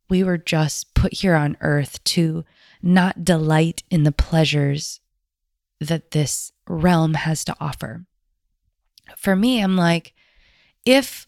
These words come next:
we weren't supposed to have a level of indulgence in this physical reality, right? And that can look so different. It doesn't have to be associated with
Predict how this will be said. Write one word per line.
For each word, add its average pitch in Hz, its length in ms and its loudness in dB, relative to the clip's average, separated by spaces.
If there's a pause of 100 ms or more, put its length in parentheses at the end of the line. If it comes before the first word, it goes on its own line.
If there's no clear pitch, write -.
we 240 240 2
weren't 247 380 0
supposed - 680 0
to 170 200 4
have 165 400 0
a - 100 -4
level 165 480 0
of 185 120 -4
indulgence 160 840 0
in 170 220 0
this 160 320 -4
physical 180 640 0
reality, 175 680 -2 (1300)
right? 175 320 2 (140)
And 202 160 4
that 269 140 0
can 220 120 0
look 214 140 0
so 226 300 2
different. 196 360 0
It 208 120 -2
doesn't 226 240 0
have - 220 -8
to 208 60 -4
be 185 140 0
associated 165 760 0
with 151 220 -4